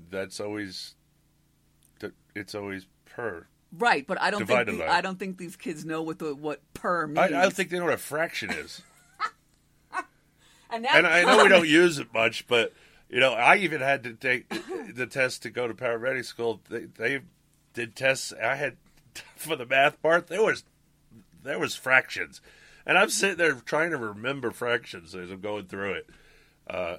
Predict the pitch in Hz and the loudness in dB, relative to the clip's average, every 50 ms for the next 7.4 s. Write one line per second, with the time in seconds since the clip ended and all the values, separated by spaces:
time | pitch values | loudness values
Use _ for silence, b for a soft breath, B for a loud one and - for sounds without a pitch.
0 | - 65 78 95 113 113 120 165 185 156 127 110 92 90 87 87 78 85 87 90 | -12 -14 -8 -6 -6 -4 -4 -6 -6 -6 -8 -10 -8 -8 -8 -8 -8 -8 -8 -8
1 | 92 113 113 - - - 104 92 - 87 82 85 92 101 95 85 78 - _ 95 | -6 -8 -8 -8 -10 -10 -10 -10 -10 -12 -8 -6 -6 -4 -4 -6 -8 -10 _ -10
2 | 85 78 - b b b b b b b b _ - 165 240 254 156 117 101 90 | -10 -10 -12 b b b b b b b b _ -4 -4 -4 -2 -4 -8 -8 -6
3 | - 101 120 139 - - 98 92 - 90 90 101 95 92 92 113 135 135 107 95 | -4 -2 -2 -2 -2 -6 -10 -10 -10 -10 -8 -8 -6 -6 -4 -4 -4 -4 -4 -6
4 | 87 - 90 82 85 82 - - - - _ _ _ _ - 120 120 - 160 185 | -8 -8 -8 -8 -8 -8 -10 -16 -18 -20 _ _ _ _ -6 -6 -4 -4 -4 -4
5 | 196 151 127 117 110 110 110 - _ _ _ _ _ _ - 202 202 226 - - | -2 0 0 2 2 0 -2 -6 _ _ _ _ _ _ -2 0 2 2 0 -2
6 | b b b b b - 160 196 190 170 - - 160 156 147 135 131 127 120 - | b b b b b -4 -4 -4 -4 -6 -8 -6 -6 -6 -2 -2 -2 -2 -2 -4
7 | 120 127 127 120 117 - - - | -8 -10 -10 -10 -12 -12 -12 -10